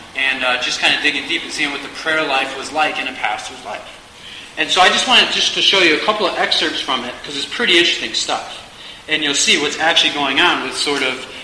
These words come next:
you know, not just regular sort of everyday pastors, I guess if we can sort of put a title on it,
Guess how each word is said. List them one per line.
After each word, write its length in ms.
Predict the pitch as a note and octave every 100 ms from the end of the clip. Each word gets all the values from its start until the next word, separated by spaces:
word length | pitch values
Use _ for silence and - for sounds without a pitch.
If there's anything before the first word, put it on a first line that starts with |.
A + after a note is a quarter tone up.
| -
you 60 | C3+
know, 80 | B2+
not 280 | D3+ E3 -
just 360 | D#3 D3+ - - - - -
regular 440 | C3 D#3 D3 C#3 C3
sort 200 | C#3+ B2+
of 80 |
everyday 500 | C3 B2 A2 - C#3+
pastors, 640 | C#3+ - - - - A2 A2+
I 60 |
guess 180 | G#2+ A2+
if 160 | - G#2
we 60 |
can 100 | G#2
sort 240 | - B2 A2+
of 160 | A2
put 120 | A#2 G#2
a 260 | - G#2
title 320 | - C3 A#2+
on 200 | G#2+ G#2
it, 80 | A2